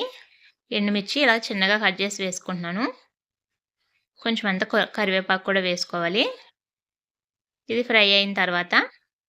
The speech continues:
ఈ పచ్చడి దీంట్లో వేసుకుని మిక్స్ చేసుకుంటే సరిపోతుందండి. పచ్చడి కూడా రెడీ అయిపోతుంది.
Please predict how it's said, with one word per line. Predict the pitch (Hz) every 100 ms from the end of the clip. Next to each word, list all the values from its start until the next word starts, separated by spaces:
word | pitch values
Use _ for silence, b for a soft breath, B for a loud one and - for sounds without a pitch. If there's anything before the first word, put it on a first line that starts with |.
| _ _ _ _ _ _ _
ఈ | 240
పచ్చడి | 233 190 - 226
దీంట్లో | 220 202 196 208
వేసుకుని | 196 190 - 208 427 554 B B _
మిక్స్ | 214 - -
చేసుకుంటే | 214 202 196 - 190 247
సరిపోతుందండి. | 285 196 - 185 _ 180 180 240 403 - b b b _ _ _ _ _ _ _
పచ్చడి | 226 220 202 196
కూడా | 202 247
రెడీ | 233 190 190
అయిపోతుంది. | 190 185 185 180 214